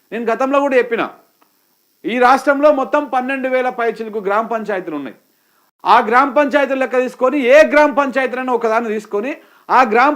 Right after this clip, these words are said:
పంచాయతీలో ఎంతమంది రైతులు రుణమాఫీ, రుణ-, రుణాలు ఉన్నాయి వాళ్ళకు, ఎంతమందికి మాఫీ అయినాయి? ఏ ఒక్క గ్రామ పంచాయతీలో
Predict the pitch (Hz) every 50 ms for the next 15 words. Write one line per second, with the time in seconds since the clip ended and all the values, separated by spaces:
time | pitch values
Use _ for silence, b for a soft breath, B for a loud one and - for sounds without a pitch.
0 | 254 302 302 285 - 285 277 254 269 269 262 247 226 220 196 262 254 277 269 262
1 | 269 262 254 233 247 226 214 214 214 208 202 196 180 185 190 175 - 156 170 180
2 | 202 220 208 165 165 160 156 113 139 175 202 240 240 233 220 208 196 190 180 175
3 | 170 160 160 156 262 320 339 b b b b b b - 240 269 - 311 311 294
4 | 277 269 254 294 285 269 233 208 - 185 156 139 120 110 101 _ 135 156 202 247
5 | 285 302 302 302 302 302 311 311 247 247 277 277 277 240 233 269 262 233 240 247
6 | 247 220 240 240